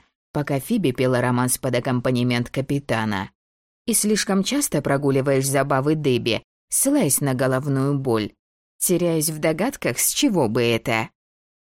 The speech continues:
"Не могу налюбоваться на лорда Крейга и Фиби.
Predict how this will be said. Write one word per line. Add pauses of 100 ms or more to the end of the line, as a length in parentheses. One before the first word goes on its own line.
(120)
"Не
могу
налюбоваться
на
лорда
Крейга
и
Фиби.